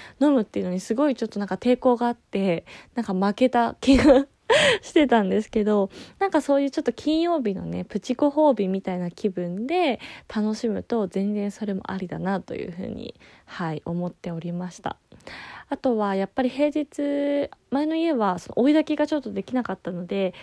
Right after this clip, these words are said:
結構平日はシャワーのことが多かったんですけど、週二回とか、まあ、冬は週三ぐらい湯船沸かしてたんですが、まあ、金曜日は、あのー、ボイシーだったり、YouTubeだっ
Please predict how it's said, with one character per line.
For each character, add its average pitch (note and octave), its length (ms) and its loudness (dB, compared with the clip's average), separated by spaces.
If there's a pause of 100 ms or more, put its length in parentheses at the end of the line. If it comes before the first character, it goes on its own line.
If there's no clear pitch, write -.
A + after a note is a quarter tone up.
(120)
結 - 140 -12
構 A#3+ 100 -2
平 A3+ 180 -2
日 A3+ 220 -4
は A3 140 0
シ - 140 -8
ャ C#4 40 -2
ワ G3 160 0
ー - 20 -6
の E3+ 100 -8
こ F3+ 140 -12
と - 120 -6
が - 160 -6
多 G3+ 120 2
か E3 120 -4
っ E3+ 60 -8
た - 120 -14
ん - 60 -16
で - 60 -16
す - 120 -20
け F#3+ 100 -10
ど、 G3 260 2 (260)
週 C#4 640 0
二 A3 220 2
回 B3+ 380 -2
と - 140 -10
か、 - 140 -6
ま G3 140 -2
あ、 - 20 -4
冬 C#4 240 2
は B3 100 2
週 F#3+ 220 -4
三 G#3+ 260 -2
ぐ B3+ 140 2
ら A#3 100 4
い - 100 -6 (300)
湯 G#3 100 -2
船 F3 300 -6
沸 - 100 -10
か F3+ 200 -10
し - 40 -20
て G3 120 -8
た - 160 -12
ん - 60 -14
で - 120 -18
す - 140 -16
が、 C4+ 260 0 (260)
ま A#3+ 80 -6
あ、 - 40 -6
金 A3+ 220 0
曜 G#3 180 0
日 G3 160 0
は、 F3 260 -4 (1200)
あ F#3 120 -2
の D#3+ 800 -6
ー、 - 40 -20 (1300)
ボ G#3+ 120 2
イ G3 60 0
シ F#3 220 -2
ー - 20 -2
だ E3+ 120 -4
っ E3+ 140 -8
た F#3+ 140 -6
り、 E3+ 420 -6 (480)
YouTube G3+ 500 0
だ E3 120 -6
っ - 40 -10